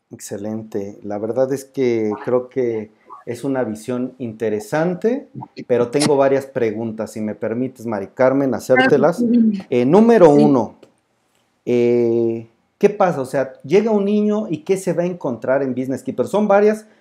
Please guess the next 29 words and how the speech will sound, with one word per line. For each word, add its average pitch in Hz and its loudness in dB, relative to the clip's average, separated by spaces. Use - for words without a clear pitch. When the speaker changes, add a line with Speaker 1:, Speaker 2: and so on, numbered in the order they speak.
Speaker 1:
por 131 4
eso, 160 4
eh, 117 0
apelo 160 4
un 165 -2
poquito 151 -2
a, 143 4
a, 110 -2
a 110 -4
ser 147 0
concisos. 135 -2
¿Qué 214 8
pasa 226 4
cuando 139 2
llega 170 2
el 156 0
niño 165 0
a 151 0
Business 143 -6
Kids? 180 -8
¿Con 127 -4
qué 185 -2
se 190 -4
va 170 2
a 165 -2
encontrar? 131 0
Son 135 -6
clases, 135 -2
conferencias. 113 -2